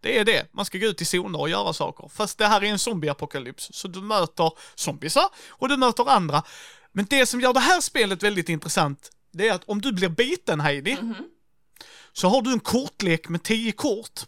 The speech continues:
Speaker 2: Ja.
Speaker 1: Så du blandar den,
Speaker 2: Ja.
Speaker 1: drar ett kort av det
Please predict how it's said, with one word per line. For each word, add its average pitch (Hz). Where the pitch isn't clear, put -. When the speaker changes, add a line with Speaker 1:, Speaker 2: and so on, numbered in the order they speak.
Speaker 2:
Ja. 180
Speaker 1:
Så -
du 208
blandar 220
den, 247
Speaker 2:
Ja. 175
Speaker 1:
drar 214
ett 262
kort 240
av 208
det 190